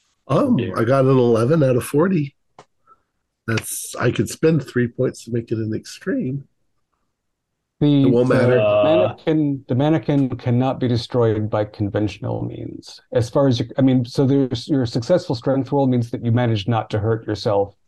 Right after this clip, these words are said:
Speaker 3: trying to break something that only weighs, you know, ten,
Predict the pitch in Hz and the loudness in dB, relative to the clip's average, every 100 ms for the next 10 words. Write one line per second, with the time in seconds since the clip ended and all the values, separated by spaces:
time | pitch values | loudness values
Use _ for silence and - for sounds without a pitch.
0 | _ _ _ _ _ - 120 110 104 113 | _ _ _ _ _ -4 0 0 0 0
1 | 104 - 113 95 107 104 147 135 123 110 | -2 -2 -4 -2 -2 -2 0 2 2 2
2 | 110 107 104 - - _ _ _ _ _ | 2 0 -2 -8 -18 _ _ _ _ _
3 | _ _ - 107 98 95 110 101 98 95 | _ _ -2 0 -2 -2 -2 0 -2 -6